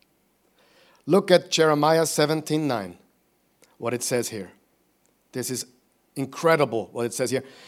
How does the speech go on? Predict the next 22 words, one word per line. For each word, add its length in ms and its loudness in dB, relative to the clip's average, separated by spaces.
Now, 160 -4
this 160 2
is 120 0
from 140 4
the 120 -2
Old 280 6
Testament, 580 4
and 160 -8
this 240 0
reveals 460 4
the 100 2
problem 680 6
of 120 4
it 80 4
all. 300 2
"The 160 6
heart 600 6
is 200 2
deceitful 1200 2
above 440 4
all 180 2
things." 540 -12